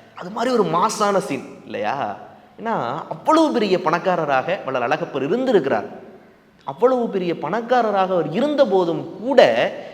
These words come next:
எல்லோரும் படிப்பதற்காக ஒரு கல்வி நிலையத்தை கட்டணும், கல்வியை எல்லோருக்கும் சரியாக சமமாக கொடுக்கணும் அப்படின்னு அவர் நினைச்சார் பாத்தீங்களா? அவரிடம் பணமும் இருந்தது, மனமும் இருந்தது. இப்ப வள்ளல் அழகப்பர் அவர்களை பற்றி நம்முடைய முதல்வர் அவர்கள் எங்கே பேசினாரு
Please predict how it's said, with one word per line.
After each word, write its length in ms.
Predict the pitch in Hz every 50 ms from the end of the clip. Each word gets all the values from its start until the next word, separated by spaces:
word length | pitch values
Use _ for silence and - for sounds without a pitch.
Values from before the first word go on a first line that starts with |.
| - -
எல்லோரும் 640 | 131 147 175 202 226 240 247 254 285 320 330 311 -
படிப்பதற்காக 720 | 214 190 233 254 233 302 294 294 269 269 262 233 226 226
ஒரு 140 | 233 214 202
கல்வி 240 | - 165 175 196 214
நிலையத்தை 400 | 208 - 180 175 160 160 160 139
கட்டணும், 500 | - 127 123 - 131 127 123 139 151 - - - - - -
கல்வியை 440 | - 131 151 175 190 190 175 160 143
எல்லோருக்கும் 540 | 143 160 180 202 214 208 214 214 240 233
சரியாக 560 | 214 - - 147 147 175 196 196 170 156 147 143
சமமாக 480 | - 139 170 220 247 247 240 208 190
கொடுக்கணும் 480 | 151 135 147 147 - 139 139 131 135 135
அப்படின்னு 200 | 117 123 139 147
அவர் 220 | 139 123 113 117
நினைச்சார் 340 | 127 139 - 165 147 131 117
பாத்தீங்களா? 360 | 113 113 113 110 110 113 107 - - -
அவரிடம் 320 | 117 117 127 151 160 -
பணமும் 360 | 139 117 120 135 151 147 127
இருந்தது, 400 | 113 117 113 113 110 135 175 - -
மனமும் 340 | 120 117 120 123 120 113
இருந்தது. 380 | 110 104 104 104 104 101 95 - - - -
இப்ப 440 | 160 - 220 156 110 113 139 190 - - - - - - - -
வள்ளல் 340 | 147 185 220 208 185 - -
அழகப்பர் 480 | - 156 262 302 302 349 - - 262 220
அவர்களை 380 | 185 180 180 165 165 156 147
பற்றி 340 | 120 - 139 139 185 170 131 117 123 156 196 - - - - -
நம்முடைய 420 | 151 180 226 262 262 240 202 180
முதல்வர் 460 | 160 160 185 220 277 311 285 285 233
அவர்கள் 480 | 190 160 156 - 165 135 117 - - -
எங்கே 280 | 139 160 208 262 254 277
பேசினாரு 580 | - 165 156 151 - - 143 123 117 117 117